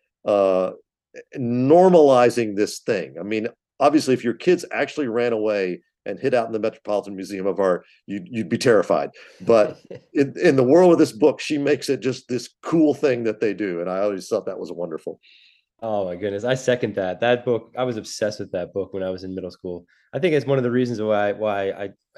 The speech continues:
Speaker 2: I, I would say that's one of the reasons why I decided to write for middle grade. Just
Speaker 1: Mm.
Speaker 2: definitely a, an inspiration. What's a book, what's a type of book that you would like to write, but you probably never will?
Speaker 1: You know, I would love to write a full-on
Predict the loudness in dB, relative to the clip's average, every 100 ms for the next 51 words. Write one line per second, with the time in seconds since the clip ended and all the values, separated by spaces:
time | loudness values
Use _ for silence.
0 | -14 -10 -8 -8 -4 -2 -2 -2 -2 -2
1 | -4 -4 -4 -6 -6 -6 -6 -6 -4 -4
2 | -4 -10 -10 -10 -8 -10 -10 -14 _ -8
3 | -4 -4 -6 -8 -10 -12 -10 -10 -10 -10
4 | -10 -10 -12 -20 _ _ _ _ _ _
5 | -4 -2 0 -2 0 0 -2 _ -8 -6
6 | -6 -8 -4 -2 -2 -4 -2 -4 -2 -8
7 | -8 -8 -8 -6 -4 -4 -6 -4 -2 -2
8 | -4 -8 -8 -8 -6 -6 -8 -10 -10 -10
9 | -10 -10 -14 _ _ _ _ _ _ _
10 | _ _ _ _ _ _ _ _ 0 2
11 | 4 4 4 6 6 4 2 4 6 4
12 | 0 -8 -10 0 4 4 6 6 4 2
13 | 0 -6